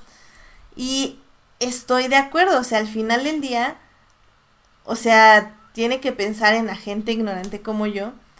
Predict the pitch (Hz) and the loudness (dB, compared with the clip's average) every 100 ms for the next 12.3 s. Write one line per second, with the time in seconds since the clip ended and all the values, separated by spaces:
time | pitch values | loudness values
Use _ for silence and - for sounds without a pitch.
0 | _ _ 277 302 403 494 605 587 370 262 | _ _ -2 4 6 8 6 6 2 0
1 | 247 214 214 - 247 339 349 226 220 294 | -2 -2 -4 -10 -6 -6 -4 -2 0 4
2 | 381 381 359 349 370 - 262 214 - _ | 4 2 0 -2 -6 -6 -10 -10 -16 _
3 | _ _ _ _ - 359 494 427 403 554 | _ _ _ _ 0 2 4 2 4 4
4 | 539 554 554 554 480 480 440 - 285 330 | 6 8 8 6 0 0 -8 -6 -2 -2
5 | 330 359 302 294 269 262 285 302 311 - | 0 -2 2 2 2 -2 0 0 0 -2
6 | 294 285 254 247 254 233 233 220 214 220 | -4 -4 -6 -4 -4 -4 -4 -4 -2 -2
7 | 190 190 220 247 226 - - _ 262 269 | -4 -10 -6 0 0 0 -12 _ -6 4
8 | 370 415 415 320 277 294 233 214 208 214 | 4 6 2 0 2 0 -2 -6 -4 -4
9 | 208 196 - _ - _ - 240 285 339 | -8 -12 -16 _ -20 _ -6 0 2 2
10 | 359 415 359 294 269 302 - - 220 - | 4 6 6 4 4 0 -4 -10 -10 -6
11 | 233 226 233 262 285 302 - 269 254 233 | -4 -2 0 2 2 0 0 2 2 2
12 | 220 226 | -2 -4